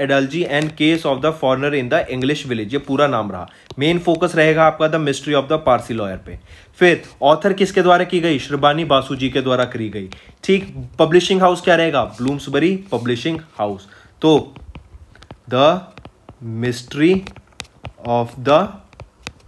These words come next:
Parsi Lawyer, ये जैसे मैं साथ साथ लिख रहा हूँ ना, ये चीज़ आपको भी साथ साथ लिखनी चाहिए and नोट प्रिपेयर करके चलिए,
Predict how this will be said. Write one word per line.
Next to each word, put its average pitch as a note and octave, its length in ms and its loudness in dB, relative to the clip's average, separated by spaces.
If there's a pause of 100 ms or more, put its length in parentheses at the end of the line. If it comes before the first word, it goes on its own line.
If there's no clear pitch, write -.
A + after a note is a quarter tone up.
(380)
Parsi A#2+ 500 2 (320)
Lawyer, A2 300 -2 (400)
ये D3+ 100 4
जैसे D#3+ 320 2
मैं F3+ 140 2
साथ D#3+ 260 4
साथ F#3 260 0
लिख D3+ 200 0
रहा F3 120 4
हूँ C#3+ 80 0
ना, D3+ 60 -2
ये D#3+ 220 2
चीज़ D#3+ 240 -2
आपको D3 260 0
भी E3 100 0
साथ C#3 280 2
साथ D#3+ 160 -2
लिखनी C3+ 300 -4
चाहिए C#3+ 380 -2
and D3 100 -6
नोट C#3 220 -6
प्रिपेयर B2+ 260 -4
करके A#2+ 260 -6
चलिए, A2+ 380 -8